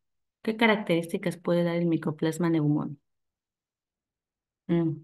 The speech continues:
ajá, en la radiografía no va a haber consolidación, ¿no? Puede ser que haya diferentes, este, mm, como, como,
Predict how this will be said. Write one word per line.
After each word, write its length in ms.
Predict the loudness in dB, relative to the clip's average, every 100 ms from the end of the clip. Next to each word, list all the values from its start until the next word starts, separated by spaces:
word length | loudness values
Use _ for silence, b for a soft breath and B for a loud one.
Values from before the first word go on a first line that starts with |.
| -14 -8
ajá, 320 | -4 -2 0 2
en 60 |
la 80 | 2
radiografía 520 | 2 0 -2 -2 0
no 120 | 2
va 60 | 0
a 20 |
haber 180 | -2 -2
consolidación, 960 | -2 -2 -2 -4 -4 -4 0 0 -2 -2
¿no? 380 | -2 0 -2 -6 B B B _
Puede 260 | 6 6 4
ser 280 | 0 -2
que 220 | 0 0 0
haya 420 | -2 -2 -2 -4 -6
diferentes, 1160 | -4 -2 2 2 2 0 -2 -2 -2 -6 -14 -4
este, 840 | -4 -4 -10 -8 -2 0 0 0 0 -2 -10 -20 _ _ _ _ _ _ _ _ -8
mm, 680 | -4 -2 -2 -2 -2 -2 0
como, 520 | -2 2 0 0 0
como, 460 | 2 4 4 0